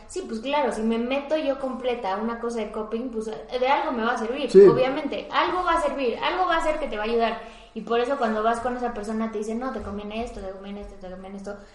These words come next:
Speaker 1: Cada quien, cada cuerpo es diferente y por eso todos tenemos que darnos cuenta de qué es lo que estamos haciendo.
Speaker 2: Y en ese lado tengan cuidado, no malacostumbren, porque por eso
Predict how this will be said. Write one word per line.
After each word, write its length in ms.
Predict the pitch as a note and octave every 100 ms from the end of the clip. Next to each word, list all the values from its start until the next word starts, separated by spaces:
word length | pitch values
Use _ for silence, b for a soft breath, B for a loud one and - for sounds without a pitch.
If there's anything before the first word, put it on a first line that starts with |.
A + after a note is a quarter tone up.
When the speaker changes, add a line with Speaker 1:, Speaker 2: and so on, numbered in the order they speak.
| B
Speaker 1:
Cada 320 | - D4 D#4+ -
quien, 320 | D4 D4 C#4
cada 240 | C#4 D4
cuerpo 240 | C#4 C4 C4
es 80 |
diferente 420 | A3+ G#3 G#3+ A3 A#3
y 40 |
por 180 | G#3+ G3+
eso 160 | G#3
todos 280 | A3 A3 G#3+
tenemos 320 | G#3 G3 G3+ G3+
que 100 | F#3
darnos 260 | G3 G3+
cuenta 280 | G#3 G3+ G3+
de 160 | G3 F#3+
qué 60 |
es 60 | G3
lo 140 | G3
que 60 | G3
estamos 320 | - F#3 F#3
haciendo. 320 | F#3 A3+ A#3 - - - -
Speaker 2:
Y 140 | F3+ D3
en 80 | D#3+
ese 160 | F#3+
lado 180 | F3 E3+
tengan 260 | D#3 E3 D#3
cuidado, 680 | C3+ A#2+ C3+ B2 A2 - - -
no 300 | C#3 C3+ D3+
malacostumbren, 880 | D#3+ E3 C3 - A#2+ C3+ C3 A#2+ A2
porque 260 | - B2 C3+
por 280 | - C3+ C3+
eso 560 | D#3 - D3+ G3 -